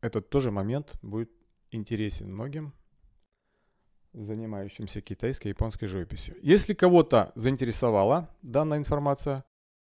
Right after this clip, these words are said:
пройдите по ссылке, указанной в описании к видео, на мой сайт, где вам будет предложено заполнить анкету.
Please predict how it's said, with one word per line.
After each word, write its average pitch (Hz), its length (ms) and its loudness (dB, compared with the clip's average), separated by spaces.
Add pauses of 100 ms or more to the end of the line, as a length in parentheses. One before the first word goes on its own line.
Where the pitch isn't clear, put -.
(140)
пройдите 110 680 8 (180)
по 113 220 8
ссылке, 135 720 -2
указанной 139 580 0
в 117 80 -8
описании 120 500 0
к - 100 -18
видео, 82 260 -8 (100)
на 113 280 -4
мой 123 160 -2
сайт, 92 400 -6 (520)
где 110 380 -2
вам 131 240 -2
будет 113 180 -2
предложено 139 680 -4
заполнить 104 720 -8
анкету. 95 500 -16